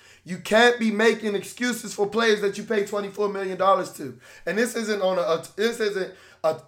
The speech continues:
solely Terry McLaurin issue, even though I don't think he's getting out open on as many routes as he should have. Darius Slay had that last locked up last, la-, um, in the first half last game.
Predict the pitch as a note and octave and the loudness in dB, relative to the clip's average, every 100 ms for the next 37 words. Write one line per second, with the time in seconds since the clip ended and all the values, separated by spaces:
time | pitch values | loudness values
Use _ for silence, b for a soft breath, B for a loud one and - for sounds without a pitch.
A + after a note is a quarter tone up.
0 | _ - - G3 F#3 F3 E3+ F3+ F3 E3 | _ -8 2 4 4 0 -2 0 0 -2
1 | F3+ F3 E3 E3 F3+ F#3+ G3+ - _ _ | -2 -2 -4 -8 -6 -8 -8 -14 _ _
2 | _ - F#3 F3+ F3+ F#3+ F#3 G3 F3 F3+ | _ -6 -2 2 4 4 2 -2 -4 -6
3 | D3 F3+ E3+ E3 E3+ E3+ F3 E3+ D#3+ D3+ | -2 0 4 2 2 -4 -8 -6 -6 -6
4 | E3+ D#3 D#3+ D#3 E3 C#3 C#3+ F3 D#3 D#3 | -10 -4 0 0 -4 -12 -12 -6 4 4
5 | E3+ E3 _ _ _ _ _ _ C3+ F#3 | 4 -2 _ _ _ _ _ _ -2 0
6 | F3+ E3 - F#3 F3+ E3 E3 E3 E3 D#3 | 0 -2 -4 -2 0 0 0 0 2 2
7 | C#3+ C#3+ D#3 F3 F3 F#3+ G3 G3 D#3 D#3 | 0 0 4 4 4 4 4 2 2 2
8 | D3 - D3 D3+ D3+ C#3+ C#3 C#3 D3 C#3+ | 2 -6 -2 0 0 -2 -4 -6 -8 -6
9 | D#3+ D3+ D3+ C3+ C#3+ C#3 B2 C#3 | -6 -2 -2 -2 -4 -6 -6 -8